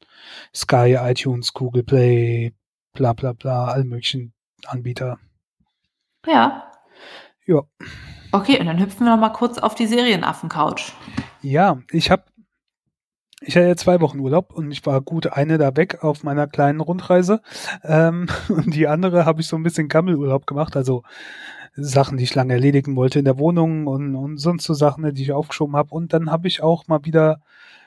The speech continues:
Speaker 1: äh, vermehrt, äh, Dinge gucken wollen und gedacht, ach, ich hab irgendwie nichts zu gucken. Dann hab ich gedacht, ach,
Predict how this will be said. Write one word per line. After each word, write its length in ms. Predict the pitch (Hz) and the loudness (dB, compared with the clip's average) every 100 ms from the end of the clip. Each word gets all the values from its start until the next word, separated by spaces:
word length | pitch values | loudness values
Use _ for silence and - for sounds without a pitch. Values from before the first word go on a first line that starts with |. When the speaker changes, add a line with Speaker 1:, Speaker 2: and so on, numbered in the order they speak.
| _ _ _ _ _ _ | _ _ _ _ _ _
Speaker 1:
äh, 320 | 143 135 180 165 | -12 2 2 4
vermehrt, 720 | - 151 143 139 143 - - | 2 2 6 4 4 -4 -2
äh, 520 | 151 135 131 127 131 - _ _ - | 2 4 4 2 -2 -10 _ _ 0
Dinge 260 | 180 202 | 2 2
gucken 400 | 185 - 208 202 | 2 0 0 0
wollen 380 | 180 185 202 202 | 2 2 0 -4
und 580 | 160 165 170 165 - - | -4 -4 -6 -8 -12 -16
gedacht, 320 | _ 156 151 - | _ -6 -4 -2
ach, 220 | 160 - | -4 -4
ich 140 | - | -4
hab 80 | 147 | -2
irgendwie 240 | 160 160 151 | -2 -4 -6
nichts 180 | 143 | -8
zu 80 | - | -8
gucken. 380 | 139 196 247 254 _ _ - - - - - - _ _ - - _ _ - | -6 -6 -6 -14 _ _ -20 -20 -20 -20 -20 -20 _ _ -14 -14 _ _ -2
Dann 220 | 175 190 | 4 4
hab 60 | |
ich 80 | 202 | 4
gedacht, 280 | - 170 - | 2 0 0
ach, 240 | - 165 | -2 -2